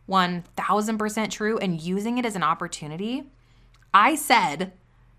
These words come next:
you know, "For me, blah, blah, blah. But for you, that could mean whatever you want, you know, meditation or, or taking a moment in your thoughts." I totally deflected from what the truth was in my heart and what I know to be,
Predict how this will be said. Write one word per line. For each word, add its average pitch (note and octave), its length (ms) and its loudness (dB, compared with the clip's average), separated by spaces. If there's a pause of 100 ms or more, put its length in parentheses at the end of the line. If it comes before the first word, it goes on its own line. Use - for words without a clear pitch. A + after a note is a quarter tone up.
you G#3 120 -2
know, E3+ 560 0
"For G3+ 160 0
me, C4 280 -2
blah, F#3+ 160 4
blah, F3+ 100 -2
blah. D#3 300 6
But A#3 200 2
for C#4+ 160 -2
you, D#4+ 400 4
that D#4+ 200 4
could F#4 120 0
mean D4 200 -2
whatever A#3+ 280 0
you A3 140 -2
want, E3 380 2
you E3+ 100 -6
know, D#3 200 -4
meditation A3 840 -2
or, D3 340 2 (520)
or E3+ 300 4
taking B3+ 340 0
a A3 40 2
moment A3+ 320 6
in F#3+ 120 -2
your D#3+ 100 -2
thoughts." G3 600 6 (640)
I G#3 60 2
totally C4+ 540 -2
deflected F#3+ 600 0
from F3 180 -4
what D#3+ 180 0
the E3+ 60 -8
truth B3+ 520 -2
was F3+ 640 6 (440)
in F#3 200 2
my G3+ 260 4
heart G3 340 8
and E3+ 120 -4
what E3 140 0
I G3 180 2
know F#3+ 340 0
to G#3+ 140 -4
be, F#3 180 -6